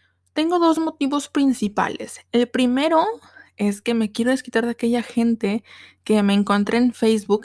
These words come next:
spoileando Breaking Bad. Aún así, yo sabiendo que no lo iba a terminar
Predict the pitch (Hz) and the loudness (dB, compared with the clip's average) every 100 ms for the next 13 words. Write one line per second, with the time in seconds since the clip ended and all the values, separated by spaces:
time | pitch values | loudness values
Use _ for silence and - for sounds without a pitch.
0 | 190 - 196 190 202 208 233 214 190 - | -4 -2 -2 0 0 0 0 0 -4 -2
1 | 208 190 214 214 _ - - - _ 214 | -2 2 0 -2 _ -20 -20 -20 _ 0
2 | 220 247 254 254 240 220 226 247 226 220 | 2 2 0 2 2 2 2 2 2 2
3 | 214 220 220 214 202 202 220 220 220 208 | 0 -2 -2 -4 -4 -2 0 -2 -2 -2
4 | 202 202 202 202 - | 0 0 -2 -4 -10